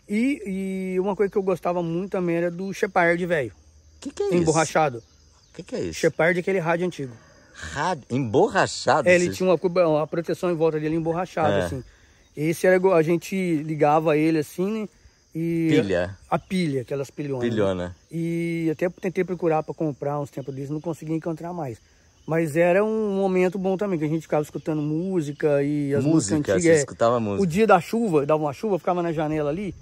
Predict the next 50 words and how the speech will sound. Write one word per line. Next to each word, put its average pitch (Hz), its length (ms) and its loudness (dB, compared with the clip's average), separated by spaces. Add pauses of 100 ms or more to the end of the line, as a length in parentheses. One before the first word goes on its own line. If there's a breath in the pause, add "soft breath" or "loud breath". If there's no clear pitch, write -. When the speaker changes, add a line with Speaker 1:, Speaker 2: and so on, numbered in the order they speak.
Speaker 2:
Hum. 101 240 -6 (200)
Speaker 1:
pra 139 100 -6
virar 143 240 -4
pra 147 160 -2
baixo, 175 280 0
aí 185 60 -4
dali, 190 340 -2 (140)
tinha 175 120 -4
menos 165 340 -2
árvores, 151 300 -2
eu 156 80 -4
conseguia 185 380 -8
ver 180 120 -8
a 185 40 -6
Estrada 185 300 -6
da 196 60 -2
Serra. 135 280 -8 (320 soft breath)
Aí 156 80 0
sempre 214 200 0
eu 220 40 4
ficava 240 240 4
ouvindo 233 240 6
música, 214 320 2
olhando, 208 260 6
falei, 175 120 -6
"Será 220 120 -8
que 226 80 -10
vai 202 120 -4
vir 196 140 -6
visita 165 380 -6
pra 147 160 -4
casa 156 380 0
hoje, 180 280 2
né?" 175 140 0
Speaker 2:
Você 131 160 -4
queria 143 240 2
Speaker 1:
A - 20 4
Speaker 2:
que 202 80 4
Speaker 1:
gente, 233 80 4
Speaker 2:
viesse? 175 280 6
Speaker 1:
é, - 20 2
porque 185 180 0
a 185 40 4
gente 190 80 -2
ficava 202 240 4
mais 196 200 0
sozinho, 202 460 0
assim, 226 240 -6
né? - 80 -4
Speaker 2:
É. 95 240 -2